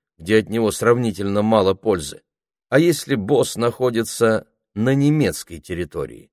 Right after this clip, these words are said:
Как он туда попал? Конечно, вполне можно предположить, что он добрался туда с помощью русских. Тогда возникает вопрос, если русские ранее пропустили Босса,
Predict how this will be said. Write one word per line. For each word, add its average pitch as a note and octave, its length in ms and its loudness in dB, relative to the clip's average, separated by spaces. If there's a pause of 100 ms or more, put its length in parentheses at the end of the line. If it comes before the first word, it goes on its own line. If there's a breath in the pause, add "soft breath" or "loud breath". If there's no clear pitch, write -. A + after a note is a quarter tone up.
(440)
Как F2+ 240 0
он F2+ 160 -2
туда F#2 260 0
попал? A2 560 -4 (440)
Конечно, E2+ 500 -2
вполне F2 460 -4
можно F2+ 360 -2
предположить, E2 880 -6 (380)
что - 240 -4
он E2+ 120 -4
добрался F2 540 0
туда E2+ 280 -2
с - 100 -8
помощью F#2+ 560 -2
русских. - 560 -6 (480)
Тогда D#2 360 -6
возникает A2 600 0
вопрос, C#3 580 -4 (460)
если F#2+ 380 -4
русские G2 540 0
ранее F2+ 420 0
пропустили F2 640 -6
Босса, D#2+ 500 -6